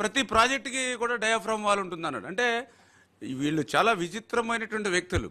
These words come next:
అంటే డయాఫ్రమ్ వాల్ ఎక్కడ కడతారో తెలియనటువంటి ఆనాటి ముఖ్యమంత్రి, డయాఫ్రమ్ వాల్ ఏ ప్రాజెక్టుకు ఉంటుందో తెలియనటువంటి మంత్రి,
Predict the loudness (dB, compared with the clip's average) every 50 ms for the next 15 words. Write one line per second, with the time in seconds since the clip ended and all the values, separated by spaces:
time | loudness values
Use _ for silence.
0 | -10 _ _ _ _ _ _ -20 -14 -6 -2 2 2 2 2 4 4 6 6 6
1 | 6 4 2 0 0 -2 0 0 0 0 0 0 0 -2 0 2 2 2 2 4
2 | 4 2 2 4 4 6 6 6 4 2 0 0 0 0 0 -2 -2 0 0 0
3 | 0 2 2 4 4 4 2 0 -2 -4 -8 -10 -10 -10 -8 -8 -8 -8 -10 -12
4 | -12 -12 -14 _ _ _ -20 _ _ _ _ -8 -2 2 4 6 6 6 4 4
5 | 2 0 0 2 2 2 2 2 2 4 4 4 4 4 6 6 6 6 6 2
6 | -2 -4 -6 -8 -6 -6 -4 -2 -2 -2 -2 -2 -4 -6 -4 -4 -4 -4 -4 -2
7 | -2 -2 -2 -2 -2 -2 -2 -2 -4 -6 -4 -2 -2 -2 -2 -2 -2